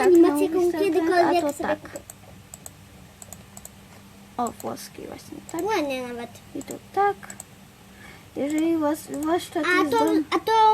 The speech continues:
Speaker 2: ktoś zrobił i tego kotka, a to ja zrobiłam, tego ponczusia.
Speaker 1: Mhm. Zwłaszcza jest to bardzo dobre, jeżeli ktoś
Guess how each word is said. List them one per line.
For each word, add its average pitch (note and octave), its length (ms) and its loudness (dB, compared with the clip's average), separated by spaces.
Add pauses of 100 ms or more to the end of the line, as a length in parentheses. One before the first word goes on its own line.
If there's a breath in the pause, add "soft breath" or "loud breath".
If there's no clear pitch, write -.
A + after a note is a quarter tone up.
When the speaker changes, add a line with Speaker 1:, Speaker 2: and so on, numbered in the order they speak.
(240)
Speaker 2:
ktoś E4+ 340 0
zrobił F#4 400 4
i E4+ 100 2
tego D#4+ 340 -2
kotka, D#4+ 480 -6
a D4 80 -2
to D#4+ 160 -4
ja C#4 260 0
zrobiłam, B3 440 -6
tego B3+ 540 -6
ponczusia. - 540 -8
Speaker 1:
Mhm. D#4 380 -4
Zwłaszcza D#4+ 380 0
jest D4+ 160 -4
to B3+ 100 0
bardzo B3+ 360 2
dobre, C#4 320 2
jeżeli B3+ 440 0
ktoś B3+ 400 -2